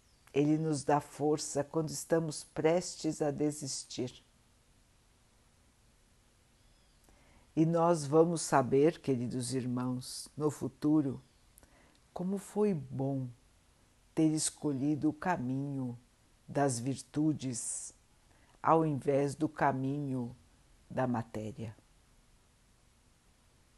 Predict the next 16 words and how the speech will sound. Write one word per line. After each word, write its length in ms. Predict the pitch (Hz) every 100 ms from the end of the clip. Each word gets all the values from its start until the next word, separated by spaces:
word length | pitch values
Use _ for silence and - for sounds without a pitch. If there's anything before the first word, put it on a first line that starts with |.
| _ _ - - - _ -
Quando 260 | 165 156
chegarmos 840 | 160 175 139 143 143 165 160 147 135
ao 140 | 143
plano 340 | - 147 143 135
espiritual 880 | 127 143 135 127 131 110 151 170 - - _ -
e 100 | 202
pudermos 800 | 220 180 175 220 226 185 165
examinar 840 | 165 170 170 156 143 139 139 170 - _ _ _ -
como 240 | 294 311
foi 440 | - - 180 262 240
a 80 | 160
nossa 360 | 147 - 139
vida 340 | 120 139 131 127
aqui 180 | -
na 140 | 113 120
Terra, 600 | - 135 185 160 127